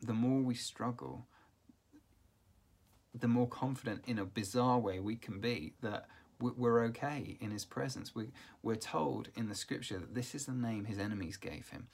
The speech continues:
They called him the friend of sinners, as if that was an insult. And it was an insult to him, but he wore it as a badge of honor. I don't, my, my, my qualification for being in his presence is, do I fit that description?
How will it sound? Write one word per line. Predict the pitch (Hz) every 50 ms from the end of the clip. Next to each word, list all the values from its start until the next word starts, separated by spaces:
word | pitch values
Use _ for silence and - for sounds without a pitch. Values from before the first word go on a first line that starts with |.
| - - -
They | - -
called | - - - 113 110
him | 110 101
the | 98 95
friend | - - - 101 98 95 98 95
of | - - -
sinners, | - - - 82 78 76 - - - - - _ _ _ _ _ - _ _ _ - - _ _ _ _ _ -
as | - 101
if | 101 95 98
that | 107 101 - -
was | - 95
an | 92 -
insult. | 90 87 87 90 - - - - - - - - _ _ _ _ _ _ _ _ _ -
And | - 95
it | -
was | - 110 120 110
an | 82 78
insult | 76 - - - - - -
to | - -
him, | - - - - _ _ _ -
but | - 98 -
he | - 120 120
wore | 120 117 101 98 92
it | - -
as | - -
a | -
badge | - 92 92 92 -
of | - 120
honor. | 98 92 92 - - - - _ _ _ _ _ _ _ _ - - - - - _ _ _ _ _ _ _ _ _ _ _ _ -
I | 107 113
don't, | 127 127 123 117 - -
my, | 110 113 110 -
my, | 104 117 113 117 117 - - -
my | - 107 110 113
qualification | 120 - - 135 135 131 127 - 127 - - 123 131 127 - - 101
for | 95 -
being | 95 113 101 107 107 104
in | 101
his | 98 98 90 -
presence | - - 98 101 104 - 78 76 73 - - - - _ _ - - - - - _ _ _ -
is, | - 98 95 98 - - - - _ _ _ _ _ _ _ _ _ _ -
do | - 104 104
I | 101
fit | 98 - - 113 -
that | - 98 - -
description? | 123 - - - - - - - - - -